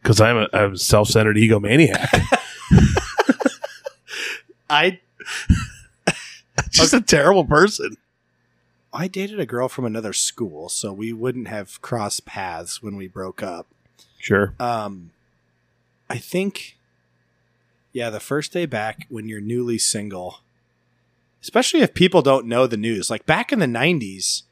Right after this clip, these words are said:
Speaker 1: Yeah.
Speaker 2: you didn't have social media where you could change your relationship status and everybody
Speaker 1: <laughs> Yeah.
Speaker 2: would know, or you couldn't just post a Snap story that's like,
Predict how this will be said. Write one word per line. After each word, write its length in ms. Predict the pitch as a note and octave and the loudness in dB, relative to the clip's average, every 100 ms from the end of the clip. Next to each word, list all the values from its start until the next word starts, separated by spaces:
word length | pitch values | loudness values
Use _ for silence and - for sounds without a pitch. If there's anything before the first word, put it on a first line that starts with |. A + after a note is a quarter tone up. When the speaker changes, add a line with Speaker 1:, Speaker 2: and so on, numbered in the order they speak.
| _ | _
Speaker 1:
Yeah. 280 | G2 G2 F2+ - | -2 0 0 -4
Speaker 2:
you 120 | C#3+ | -2
didn't 140 | G3+ A3+ | 0 2
have 140 | A3 | 2
social 340 | - F#3+ - E3 | 4 2 2 0
media 380 | D3+ E3 C3 A#2 | 0 2 2 2
where 120 | B2 | -2
you 100 | C3 | 0
could 160 | C3+ - | -2 0
change 320 | C#3 D3+ C#3 | -2 -2 -2
your 120 | A#2+ | -4
relationship 600 | G#2+ A2+ C3+ D3+ F3 D#3+ | -2 -2 -2 -2 -4 -2
status 420 | - D#3 E3+ F3+ | 2 4 4 2
and 80 | C3+ | 2
everybody 360 | B2+ C#3+ D3 D3 | 2 4 6 4
Speaker 1:
<laughs> 20 | |
Yeah. 60 | B2+ | 4
Speaker 2:
would 140 | A2+ | 0
know, 440 | A#2 A2+ D3 F3 _ _ _ _ _ - | 0 4 4 2 _ _ _ _ _ 6
or 460 | E3+ F#3 F#3 E3+ D3+ | 8 8 6 4 -2
you 140 | D#3 | -4
couldn't 240 | - F3+ | 2 2
just 180 | E3+ - | 2 0
post 240 | D#3 D3+ D3+ | 2 2 0
a 40 | |
Snap 300 | - C#3 C#3+ | 0 2 2
story 200 | - D3+ | 4 4
that's 200 | C3 - | 4 4
like, 380 | C3 A#2 - | 4 4 -2